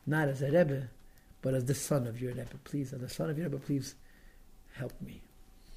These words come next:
And then the Frierdiker Rebbe got sick.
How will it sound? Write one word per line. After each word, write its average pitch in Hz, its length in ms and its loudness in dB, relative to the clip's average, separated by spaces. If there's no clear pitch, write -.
And 123 200 -6
then 147 680 6
the 139 80 -8
Frierdiker 143 500 4
Rebbe 110 160 -6
got - 220 -14
sick. - 440 -16